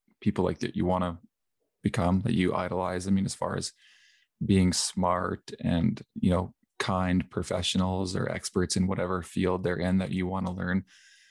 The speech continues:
Um, of course, that's awesome. It's, like, somebody who's already done those things. And if you can be, have a friendly relationship with them and they're willing to tell you things, like, you can, you can go direct to the information source. You know, while it's enjoyable and resonating, you can ask questions as opposed to reading a book. You're, like,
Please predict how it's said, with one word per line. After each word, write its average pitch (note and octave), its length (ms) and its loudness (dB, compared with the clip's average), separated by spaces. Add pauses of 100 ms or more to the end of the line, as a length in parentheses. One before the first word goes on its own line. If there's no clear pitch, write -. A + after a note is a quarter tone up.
(420)
Um, F2 420 2 (120)
of - 120 -8
course, - 280 0
that's - 320 -6
awesome. G2+ 380 0
It's, - 140 -4
like, - 140 -4
somebody F#2 280 0
who's F2+ 120 -2
already F2+ 300 0
done F2+ 220 0
those - 200 -2
things. G2 360 2
And - 100 -2
if - 120 -8
you - 60 -6
can F#2 320 0 (420)
be, F#2 180 4 (280)
have F2+ 160 -2
a - 20 -8
friendly G2 240 0
relationship F2+ 440 2
with E2 100 -2
them F2+ 140 0
and F#2+ 80 2
they're F#2+ 80 -2
willing F#2 200 -2
to - 80 -16
tell F#2+ 180 -2
you A#2+ 80 2
things, F#2 240 0
like, F#2 120 -4
you G2+ 80 2
can, G2 220 2 (1000)
you G2 120 6
can G2 120 4
go G2 140 2
direct F#2 380 -2
to F#2+ 80 -2
the F2+ 120 -4
information F#2 520 -2
source. - 560 -2 (120)
You - 80 0
know, F2+ 140 2
while F#2 320 -2
it's - 140 -4
enjoyable F2+ 560 0
and - 80 -6
resonating, F#2 460 -2
you F#2 120 -4
can - 160 -4
ask F#2+ 140 -4
questions F#2+ 340 -2
as F#2+ 80 -2
opposed A2+ 220 -4
to G2 60 2
reading F#2 200 2
a F2+ 60 0
book. - 320 -4
You're, F2+ 120 2
like, F#2+ 220 -4